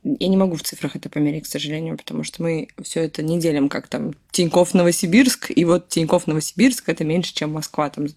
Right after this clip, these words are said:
э, узнаваемость. Но и в регионах есть, э, всё-таки такая составляющая, что им там, ну, нравятся стенды,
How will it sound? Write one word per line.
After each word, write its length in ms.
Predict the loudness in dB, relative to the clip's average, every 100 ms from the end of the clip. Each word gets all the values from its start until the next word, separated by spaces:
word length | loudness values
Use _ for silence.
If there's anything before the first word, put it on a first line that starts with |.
| -8
э, 80 | -8
узнаваемость. 800 | -6 -6 -4 -6 -8 -10 -12 -16 -18 -18 -20 _ 0
Но 520 | 4 4 4 2 0
и 100 | 2
в 60 | 4
регионах 520 | 4 6 8 8 8
есть, 340 | 2 2 0 0
э, 260 | 2 0
всё-таки 400 | -4 -10 -10 -6
такая 480 | -4 -2 -2 -2 -4 -6 _ _ _ -12
составляющая, 720 | -10 -6 -4 2 2 2 -2
что 200 | 0 0
им 100 | 0
там, 280 | -2 -6 -6 -2
ну, 240 | -2 -2 _ _
нравятся 520 | -6 -4 -2 -4 -6 -10
стенды, 600 | -6 -4 -2 -4 -6